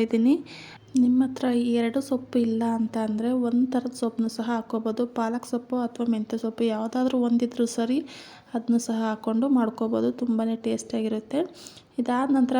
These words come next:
ರುಚಿಗೆ ತಕ್ಕಷ್ಟು ಉಪ್ಪನ್ನು ಸಹ ಹಾಕಿ ಕುಕ್ಕರ್ ಲಿಡ್ನ ಕ್ಲೋಸ್ ಮಾಡಿ, ಇದನ್ನು ಒಂದು ಎರಡರಿಂದ ಮೂರು ವಿಷಲ್ಲು ಹಾಕಿಸ್ಕೋತೀನಿ. ಇದು ಎರಡರಿಂದ ಮೂರು ವಿಷಲ್ ಹಾಕ್ಸ್ಕೊಂಡ್ರೆ ಸಾಕು, ಬೆಂದೋಗಿರುತ್ತೆ.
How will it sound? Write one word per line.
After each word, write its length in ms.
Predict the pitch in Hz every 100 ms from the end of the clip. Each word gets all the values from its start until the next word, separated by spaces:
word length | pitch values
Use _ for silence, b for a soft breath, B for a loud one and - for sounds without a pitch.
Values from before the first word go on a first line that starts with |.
| 262
ರುಚಿಗೆ 300 | 247 - 247 240
ತಕ್ಕಷ್ಟು 340 | 233 233 - 233
ಉಪ್ಪನ್ನು 220 | 226 233 233
ಸಹ 120 | 233 220 226
ಹಾಕಿ 200 | 226 247 240
ಕುಕ್ಕರ್ 300 | 240 233 226
ಲಿಡ್ನ 240 | 233 220 226 -
ಕ್ಲೋಸ್ 240 | 226 226 220
ಮಾಡಿ, 200 | 226 269 247
ಇದನ್ನು 280 | 247 233 294 - B B B -
ಒಂದು 120 | 240 -
ಎರಡರಿಂದ 420 | 233 240 269 254 262 240
ಮೂರು 180 | 233 233
ವಿಷಲ್ಲು 400 | 220 233 226 254 330 - B B -
ಹಾಕಿಸ್ಕೋತೀನಿ. 760 | 233 233 - 233 226 220 240 269
ಇದು 100 | 247 226
ಎರಡರಿಂದ 380 | 226 240 240 240 226
ಮೂರು 140 | 220 220
ವಿಷಲ್ 180 | 226 220
ಹಾಕ್ಸ್ಕೊಂಡ್ರೆ 440 | 220 - 220 220 214
ಸಾಕು, 320 | 220 214 - 269
ಬೆಂದೋಗಿರುತ್ತೆ. 720 | 240 214 214 220 214 220 -